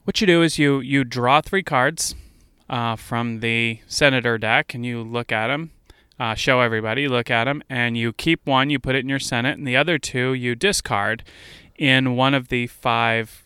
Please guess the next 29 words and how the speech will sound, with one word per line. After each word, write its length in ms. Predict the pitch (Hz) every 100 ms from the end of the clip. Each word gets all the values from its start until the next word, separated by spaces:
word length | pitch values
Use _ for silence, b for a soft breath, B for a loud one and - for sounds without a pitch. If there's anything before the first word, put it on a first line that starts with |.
| _
color 340 | - 147 127 113
piles. 580 | 113 104 - - - - B B B
So 300 | - 123 117
there's, 280 | 120 117 -
there's 220 | 117 -
five 340 | 156 143 139
different 400 | 127 131 123 120
colors, 680 | - 123 107 101 107 - - _ _
um, 420 | 113 104 104 104 -
representing 480 | 120 120 120 123 113
five 240 | 120 107
different 280 | 107 107 107
guilds 520 | 104 98 - - - _ _
for 100 | 123
these 180 | 107 101
senators 560 | 107 101 101 95 -
that 100 | -
you're 120 | 104 104
drafting. 460 | 101 - - - - B B B B B B 131
And 160 | 117
so, 400 | - 123 113 113 107
say 180 | 143 127
you 140 | 123
keep 260 | - 139 127
a 60 |
yellow 340 | 123 123 123 120
one 260 | 117 117
and 180 | 113 107
you 540 | 110 110 107 110 107